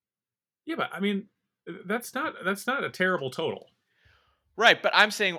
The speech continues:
Speaker 2: also when your touchdowns are super low. It's not like even some of Eli's worst years, it was still, like, touchdowns in the twenties and then maybe interceptions in the twenties also.
Speaker 1: Right.
Speaker 2: This is just nothing, nothing.
Speaker 1: I agree. It's terrible. But I'm,
Speaker 2: <laughs>
Speaker 1: I'm much more focused on the production part than the,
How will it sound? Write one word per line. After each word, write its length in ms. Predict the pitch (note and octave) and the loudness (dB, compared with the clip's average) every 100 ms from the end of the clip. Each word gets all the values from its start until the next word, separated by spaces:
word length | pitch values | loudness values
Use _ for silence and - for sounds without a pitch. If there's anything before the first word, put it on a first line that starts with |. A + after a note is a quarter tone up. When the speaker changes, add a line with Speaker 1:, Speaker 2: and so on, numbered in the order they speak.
| - | 2
Speaker 2:
also 540 | E3 F#3+ - F3 C#3+ | 4 4 2 0 0
when 240 | C3+ C#3 | 0 -2
your 100 | C#3 | -2
touchdowns 560 | C3 D#3 C3+ C3 A2+ G#2 | -2 -4 -2 -2 -2 -4
are 60 | G#2+ | -12
super 320 | - B2 A#2+ | -10 -8 -6
low. 100 | A2+ | -6
It's 200 | D#3+ - | -6 -2
not 220 | A3 G3+ | 0 4
like 180 | G3 - | 4 4
even 320 | G#3+ G#3 F#3+ | 2 0 0
some 180 | - A3+ | -2 -2
of 100 | G3+ | 0
Eli's 380 | A#3 A#3 F#3 D3 | 6 8 8 6
worst 280 | D3+ C#3+ D3 | -2 -2 -2
years, 280 | B2 G#2 | -4 -4
it 40 | C#3+ | -6
was 120 | D3 | -6
still, 240 | - G3 | -2 0
like, 200 | D3+ A#2+ - _ _ | 0 -2 -6 _ _
touchdowns 480 | - F#3 F3+ F#3 E3+ | -4 -4 0 -2 -2
in 60 | E3 | -6
the 80 | D#3 | -12
twenties 640 | - D3 C#3+ C#3+ C3+ - C#3 | -6 -6 -4 -6 -10 -8 -4
and 160 | C#3+ | -2
then 200 | C#3 C3+ | 0 -2
maybe 220 | C3 B2 A#2+ | -2 -2 -2
interceptions 600 | G#2+ A2 C3 - A#2 G2 | -2 -2 -4 -4 -14 -14
in 80 | |
the 60 | G#2 | -16
twenties 320 | G2+ G2+ G#2 | -12 -12 2
also. 480 | F3+ G#3 - B2+ A#2+ - _ | 4 4 2 0 0 -8 _
Speaker 1:
Right. 220 | D3 G3+ A#3 | 0 4 4
Speaker 2:
This 160 | B2+ F3+ | 2 -2
is 100 | D#3 | -2
just 220 | E3+ - | -2 -2
nothing, 560 | C3 D3+ E3 D#3 D3 C3 | -10 2 2 4 -2 2
nothing. 380 | C#3+ - E2 - - | 2 2 -10 -10 4
Speaker 1:
I 160 | D#3+ G#3+ | 8 8
agree. 500 | G3 A3+ D4 D4+ A2+ | 8 8 8 4 2
It's 160 | - | 2
terrible. 460 | - G3 A#3 C#3 F#2+ | 6 8 6 4 0
But 100 | A#2+ | 8
I'm, 240 | C3+ E3 D#3 | 10 10 8
Speaker 2:
<laughs> 80 | E3+ | 6
Speaker 1:
I'm 60 | |
much 180 | F#3+ F#3+ | 2 2
more 140 | G#3 G3 | 2 4
focused 400 | F#3+ - E3+ F#3 | 4 4 0 2
on 120 | D#3+ | 0
the 60 | D3+ | 0
production 480 | C#3+ D3+ E3 C3+ | 2 2 2 -6
part 300 | A2+ A#2+ G#2 - | -2 -2 -2 -2
than 180 | A#2 | -2
the, 140 | A2+ | -2